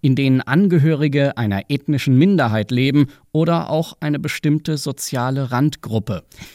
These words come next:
Ghettos sind oft dafür bekannt, dass die Bewohner ärmer sind und in schlechteren Verhältnissen leben als Menschen in anderen Vierteln. Andererseits gibt es aber auch die Bezeichnung reichen Ghettos, zum Beispiel für sogenannte Gated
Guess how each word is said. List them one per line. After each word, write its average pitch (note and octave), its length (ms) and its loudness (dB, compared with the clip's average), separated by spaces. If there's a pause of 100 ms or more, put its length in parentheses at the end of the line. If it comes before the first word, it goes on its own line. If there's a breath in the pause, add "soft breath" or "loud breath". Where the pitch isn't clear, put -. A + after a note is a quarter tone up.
(160 loud breath)
Ghettos E3+ 520 0
sind C#3 320 0
oft C#3 280 -4
dafür C3 320 -2
bekannt, C3+ 540 -4
dass A#2 180 -4
die B2+ 120 -2
Bewohner A#2+ 520 0
ärmer C#3+ 460 4
sind G2+ 340 -2
und G2 180 -8
in F#2 140 -6
schlechteren B2+ 540 -2
Verhältnissen C3+ 580 0
leben G#2+ 300 -2
als - 200 -6
Menschen G#2+ 420 -2
in D3 200 -2
anderen B2+ 380 0
Vierteln. G2+ 400 -8 (400 soft breath)
Andererseits D3+ 720 -2
gibt - 260 -6
es - 160 -10
aber D3+ 220 -6
auch D3 120 -6
die F3 100 -6
Bezeichnung D#3 600 -2 (120)
reichen C#3 640 -2
Ghettos, G#2 520 -6 (240 soft breath)
zum A#2 160 -6
Beispiel G2+ 420 -4
für C3+ 300 -2
sogenannte A2 600 -2 (120)
Gated C3+ 480 -4